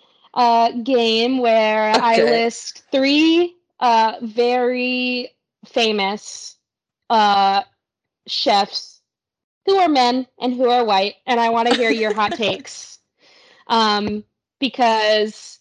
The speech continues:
Speaker 1: I think that when we talk about cooking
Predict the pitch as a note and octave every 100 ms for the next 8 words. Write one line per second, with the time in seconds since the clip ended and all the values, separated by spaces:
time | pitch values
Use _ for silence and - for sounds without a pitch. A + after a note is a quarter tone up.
0 | _ A3+ A3+ C4+ C4 - B3 B3 A#3 A3+
1 | B3 A#3+ A#3+ A3+ G#3+ - C4 B3+ C#4+ C#4
2 | C#4+ D4